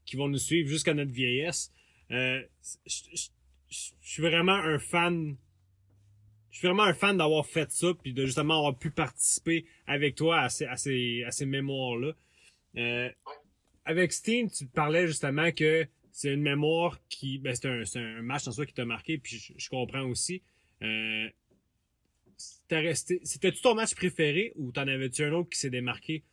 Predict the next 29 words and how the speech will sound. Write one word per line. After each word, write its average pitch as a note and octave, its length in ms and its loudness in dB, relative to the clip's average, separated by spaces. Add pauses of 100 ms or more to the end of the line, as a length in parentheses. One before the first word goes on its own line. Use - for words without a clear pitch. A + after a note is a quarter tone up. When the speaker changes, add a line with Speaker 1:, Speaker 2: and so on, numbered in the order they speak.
(240)
Speaker 1:
dans, B2 320 -2
dans C#3 180 -2
ta, D3+ 120 -8
dans C#3 200 -2
ta E3+ 120 0
carrière ? B2 420 -4 (2000)
Speaker 2:
Euh, - 240 0 (160)
non, - 260 -6
le, - 80 -12
le - 220 -8 (140)
match - 160 2
avec - 200 -2
Steen - 320 -12
n'était - 380 -12
pas - 100 -2 (100)
mon D3+ 200 -2
match - 200 2
préféré. - 460 -8
C'était G3+ 340 -6
certes - 420 -4
une G3 120 -12 (100)
leçon, - 260 0 (460)
euh, C3 140 4
Speaker 1:
Mm. B2+ 60 -2 (120)
Speaker 2:
puis - 140 -10
un, C#3 300 -4
un - 100 -14
espèce - 340 -14
de G#4 80 -16